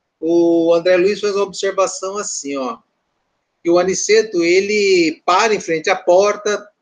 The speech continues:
toca a campainha pra entrar, e ele fala, "Creio que Aniceto, se estivesse só, não precisaria desse expediente, dado o seu poder espiritual acima de todas as residência-, resistências grosseiras.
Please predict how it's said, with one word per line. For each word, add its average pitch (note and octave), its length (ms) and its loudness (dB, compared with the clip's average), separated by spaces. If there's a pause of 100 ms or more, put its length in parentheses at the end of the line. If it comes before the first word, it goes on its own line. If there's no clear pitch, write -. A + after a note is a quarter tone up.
(180)
toca F#3 300 2
a D#3 40 -8
campainha D#3+ 580 -2
pra E3 180 -4
entrar, F#3 600 -2 (640)
e E3+ 100 -2
ele G3+ 180 0
fala, F3+ 260 2
"Creio A3+ 300 -2
que A#3 100 0
Aniceto, G#3 520 -2
se - 220 -12
estivesse D#3 440 -4
só, - 560 -4 (320)
não B3 420 -4
precisaria G3 760 0
desse G3+ 320 -2
expediente, E3+ 800 -8
dado F3 360 0
o - 20 -4
seu F3 220 -2
poder D#3 320 -2
espiritual D#3 760 -2
acima G#3+ 460 -4
de F#3+ 140 -8
todas A3+ 420 2
as F#3+ 160 -2
residência-, F3 960 -6
resistências F#3 840 0
grosseiras. C#3+ 840 -2